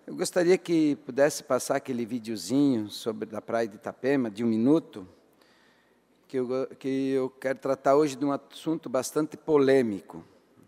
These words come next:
É um assunto polêmico, mas que precisa ser discutido aqui na nossa casa. É,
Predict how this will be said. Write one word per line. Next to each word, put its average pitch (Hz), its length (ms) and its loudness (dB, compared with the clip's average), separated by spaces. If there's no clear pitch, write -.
É 117 80 -8
um 120 80 -4
assunto 135 400 -6
polêmico, 127 500 -2
mas 131 220 -4
que - 80 -16
precisa 131 420 -8
ser 131 200 -2
discutido 120 560 -4
aqui 120 180 -6
na 117 140 -2
nossa 117 260 -4
casa. 90 380 -8
É, 123 840 0